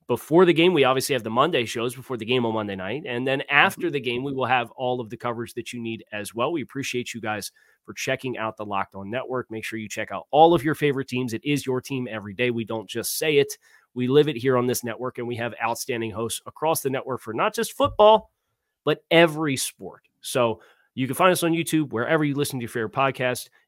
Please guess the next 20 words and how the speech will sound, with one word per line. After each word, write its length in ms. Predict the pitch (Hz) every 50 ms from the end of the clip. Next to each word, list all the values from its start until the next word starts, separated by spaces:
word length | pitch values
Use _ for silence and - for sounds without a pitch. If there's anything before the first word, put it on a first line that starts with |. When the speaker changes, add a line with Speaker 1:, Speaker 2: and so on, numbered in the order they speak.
| _
Speaker 1:
Enjoy 360 | 117 113 110 95 110 143 165
the 100 | 175 151
weekend 360 | 139 147 147 135 139 127 123 117
of 60 | -
football 380 | - 127 110 - 113 110 107
ahead. 320 | 104 104 131 160 185 185 185 - _ _ _ _ _
Enjoy 380 | 123 117 113 101 107 135 147 143
the 80 | 123
wait 460 | 113 113 139 170 220 214 - - - - _ _ _ _ -
until 300 | 131 123 - 147 139 135
Dolphins 520 | 113 127 135 143 - - 143 139 135 -
Titans 440 | - - 139 139 139 160 151 131 120
on 200 | 127 139 123 123
Monday 240 | 123 123 123 123 120
Night 180 | 117 113 113 110
Football. 480 | - 170 170 170 165 160 156 151 151 - _ - - _
And 120 | - 113 117
here 220 | 113 139 143 139
is 260 | - 127 127 117 -
to 300 | - - 127 120 117 113